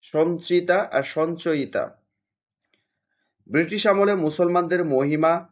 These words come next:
তত্ত্ব, জ্ঞান বিজ্ঞান প্রভৃতি বিষয় নিচের কোন সংবাদপত্রে আলোচনা হতো?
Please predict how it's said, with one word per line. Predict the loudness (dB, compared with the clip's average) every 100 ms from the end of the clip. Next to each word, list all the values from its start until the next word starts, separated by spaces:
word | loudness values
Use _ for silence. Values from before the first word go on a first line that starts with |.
| _ -4
তত্ত্ব, | -4 -4 0 0 0 0
জ্ঞান | 0 0
বিজ্ঞান | -4 -4 -2 -4
প্রভৃতি | -2 -2 0 -2 -6 -12 -10 -8
বিষয় | -4 -4 -6 -10 _ _ -6
নিচের | -4 2 0 2
কোন | 0 0
সংবাদপত্রে | 0 0 2 2 2 0 -6 -2 -2
আলোচনা | 0 0 -2 -4 -6
হতো? | -4 -4 -6 -8